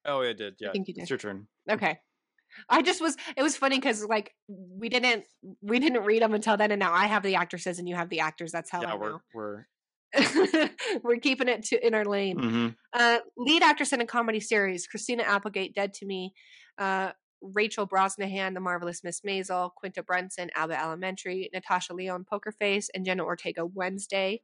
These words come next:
Speaker 2: Uh, Quinta, Quinta Brunson won from Abbott Elementary. I think the only one that would have a, um, chance was Christina Applegate from Dead to Me, which I really enjoyed.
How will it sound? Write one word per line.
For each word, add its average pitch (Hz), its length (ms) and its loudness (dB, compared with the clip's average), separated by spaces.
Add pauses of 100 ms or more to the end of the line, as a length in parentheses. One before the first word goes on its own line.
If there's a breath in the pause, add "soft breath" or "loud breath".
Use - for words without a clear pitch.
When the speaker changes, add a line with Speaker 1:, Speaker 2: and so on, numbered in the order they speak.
(460 loud breath)
Speaker 2:
Uh, 190 140 4
Quinta, 196 400 -2 (340)
Quinta 208 300 -2
Brunson 180 500 -4
won 170 220 -2
from 196 160 -6
Abbott 170 260 -2
Elementary. 165 760 -4 (500 loud breath)
I 247 80 2
think 247 220 -4
the 254 140 0
only 269 240 2
one 226 320 2
that 208 140 2
would 202 160 2
have 190 460 2 (140)
a, 180 560 -4 (200)
um, 175 600 -2 (220)
chance 233 520 2 (140)
was 190 380 0
Christina 196 340 -4
Applegate 180 440 -2
from 190 180 -10
Dead 170 200 -4
to - 120 -12
Me, 170 140 -8
which 170 160 -8
I 202 160 4
really 202 340 -2
enjoyed. 160 480 -4